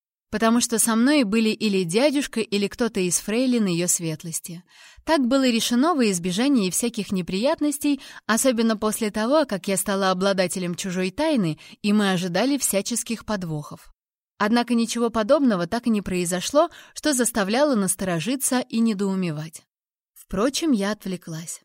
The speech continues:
Так вот, государь с фавориткой прохаживались по поляне.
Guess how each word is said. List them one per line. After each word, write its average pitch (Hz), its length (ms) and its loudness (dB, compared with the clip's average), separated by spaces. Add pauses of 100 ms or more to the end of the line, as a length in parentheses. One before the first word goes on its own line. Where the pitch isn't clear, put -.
(440)
Так - 180 -8
вот, 180 320 -6 (280)
государь 208 460 0
с - 100 2
фавориткой 202 600 0
прохаживались 190 800 -2
по 170 140 -10
поляне. 165 540 -8